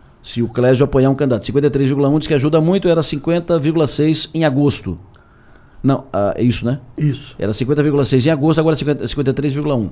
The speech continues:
Speaker 2: Isso.
Speaker 1: Ah, ajuda um pouco, trinta e dois vírgula três, e não ajuda nada, quatorze vírgula seis.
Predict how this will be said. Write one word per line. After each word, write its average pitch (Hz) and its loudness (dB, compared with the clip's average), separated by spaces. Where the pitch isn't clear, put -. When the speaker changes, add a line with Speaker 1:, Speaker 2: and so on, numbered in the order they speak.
Speaker 2:
Isso. 151 -4
Speaker 1:
Ah, 123 2
ajuda 185 6
um 214 6
pouco, - 4
trinta 156 0
e 156 2
dois 147 2
vírgula 147 2
três, 190 2
e 170 0
não 185 0
ajuda 165 4
nada, 156 2
quatorze 147 -2
vírgula 147 -2
seis. - -6